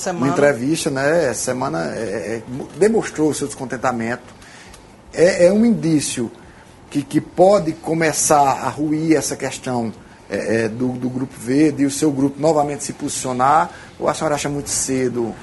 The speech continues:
Speaker 2: é, é, falar sobre isso?
Speaker 1: Veja, eu, eu vejo como uma falta de capacidade de liderança de Alan, né, porque assim que terminou a, as eleições,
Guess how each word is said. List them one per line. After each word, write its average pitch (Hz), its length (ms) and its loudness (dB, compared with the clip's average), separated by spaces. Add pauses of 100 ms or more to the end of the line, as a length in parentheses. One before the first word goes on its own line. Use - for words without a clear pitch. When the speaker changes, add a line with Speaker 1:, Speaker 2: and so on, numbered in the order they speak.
(160)
Speaker 2:
é, 107 380 -2
é, 101 40 -6
falar 120 320 -2
sobre 113 260 -4
isso? - 380 -8 (120)
Speaker 1:
Veja, 214 260 2
eu, 277 260 2
eu 269 160 2
vejo 240 340 -2
como 233 300 -2
uma 202 140 -2
falta 185 380 -2
de 180 320 -8
capacidade 175 480 0
de 165 80 -12
liderança 170 560 -2
de 175 80 -2
Alan, 156 300 -4 (840)
né, 170 260 -6
porque 175 540 -4
assim 226 220 -6
que 208 60 -14
terminou 208 360 -2
a, 180 60 4 (140)
as 165 200 -6
eleições, 165 680 -6